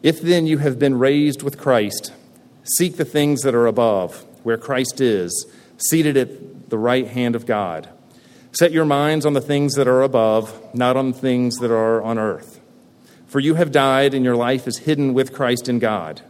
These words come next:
When Christ, who is your life, appears, then you also will appear with him in glory.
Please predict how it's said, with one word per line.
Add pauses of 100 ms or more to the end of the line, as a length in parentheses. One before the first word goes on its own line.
(640)
When
Christ,
who
is
your
life,
appears, (300)
then
you
also
will
appear
with
him
in
glory.